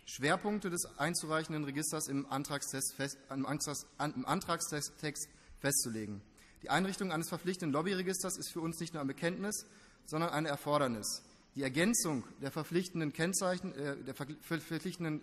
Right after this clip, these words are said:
Registrierung von Kirchen und religiösen Gemeinschaften gegenüber dem Lobbyregister der Europä-,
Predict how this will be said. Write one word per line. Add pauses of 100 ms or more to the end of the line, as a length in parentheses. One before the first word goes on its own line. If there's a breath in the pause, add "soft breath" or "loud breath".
Registrierung
von
Kirchen (440 loud breath)
und
religiösen
Gemeinschaften
gegenüber
dem
Lobbyregister
der
Europä-,